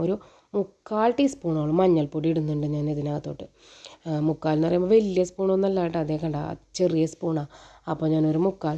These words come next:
സ്പൂൺ മഞ്ഞൾപ്പൊടിയും പിന്നെ എൻ്റെ ഉപ്പ്, ഉപ്പിൻ്റെ പ-, ആ, എന്താ പറയുക, സ്പൂണാണെങ്കിലും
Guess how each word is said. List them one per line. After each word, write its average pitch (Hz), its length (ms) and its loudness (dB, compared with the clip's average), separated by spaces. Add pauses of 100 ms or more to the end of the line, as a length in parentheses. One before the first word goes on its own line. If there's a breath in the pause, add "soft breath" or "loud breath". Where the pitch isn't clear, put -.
സ്പൂൺ 165 200 -2 (100)
മഞ്ഞൾപ്പൊടിയും 160 600 -2 (440 loud breath)
പിന്നെ 170 260 2
എൻ്റെ 165 200 4 (280)
ഉപ്പ്, - 260 -4 (200)
ഉപ്പിൻ്റെ 220 460 0
പ-, 247 140 4 (100)
ആ, - 20 4 (760)
എന്താ 190 180 -2
പറയുക, 180 240 2
സ്പൂണാണെങ്കിലും 175 580 0